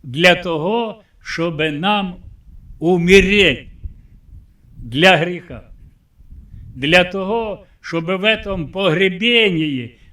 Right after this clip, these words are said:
мы соединились в смерти Иисуса Христа. Мы соединяемся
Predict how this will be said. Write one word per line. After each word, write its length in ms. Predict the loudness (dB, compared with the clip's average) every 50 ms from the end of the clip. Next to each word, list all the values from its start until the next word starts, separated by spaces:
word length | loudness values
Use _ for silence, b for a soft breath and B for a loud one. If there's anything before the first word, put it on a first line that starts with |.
| b
мы 380 | -8 -6 -2 0 0 0 0 -2
соединились 1200 | -4 -8 -8 -8 -6 -6 -8 -6 -4 -4 -4 -4 -4 -4 -4 -4 -4 -2 0 -2 -2 -2 -6 -12 _ _ _ _
в 120 | -16 -14 -12
смерти 1160 | -12 -10 -8 -6 -2 2 6 6 6 6 4 2 -2 -6 -4 -2 0 0 0 -2 -8 -12 b b b b b -4
Иисуса 840 | 0 2 2 2 2 0 -2 -4 -4 -2 0 0 0 -2 -2 -4 -4
Христа. 680 | -4 -6 -8 -8 -8 -10 -12 -12 -12 -12 -12 -14 -18 _ _ _ _ _ -20 -20 _ _
Мы 220 | -2 4 4 4 4
соединяемся 1400 | 4 0 -2 -2 -4 -4 -6 -6 -6 -4 -4 -2 -2 -4 -4 -6 -8 -10 -10 -8 -8 -6 -6 -6 -8 -10 B